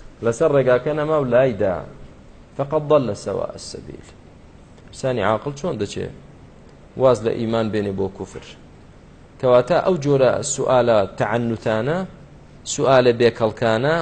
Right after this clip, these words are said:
وەلا ساییکردنەوەی جوولەکە لەو شتانەدا، سەر بە مرۆڤ دەچێشێ بۆچی؟ بۆ کوێ؟ بۆ ئەوەی ئیمانەکەی لە دەستدا و تووشی کوفر بێ،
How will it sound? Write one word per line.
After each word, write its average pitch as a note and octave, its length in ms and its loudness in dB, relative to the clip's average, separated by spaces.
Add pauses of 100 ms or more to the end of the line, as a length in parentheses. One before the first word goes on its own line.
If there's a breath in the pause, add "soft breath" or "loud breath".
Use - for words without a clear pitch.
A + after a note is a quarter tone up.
(100)
وەلا C3 200 4
ساییکردنەوەی A2+ 720 -2
جوولەکە G#2+ 440 -2
لەو A2 140 2
شتانەدا، A2 500 0 (540 loud breath)
سەر D#3+ 420 -2
بە B2+ 160 0
مرۆڤ C3+ 320 0
دەچێشێ B2 500 -6
بۆچی؟ G#2 760 -6 (160)
بۆ G#2+ 80 -4 (120)
کوێ؟ A2 260 0 (1120)
بۆ C#3 140 0
ئەوەی D3 220 2
ئیمانەکەی B2 560 -2
لە B2 120 0
دەستدا A#2+ 260 -2
و G#2+ 100 -4
تووشی A#2+ 220 -10
کوفر C3+ 340 -10
بێ، A#2 120 -2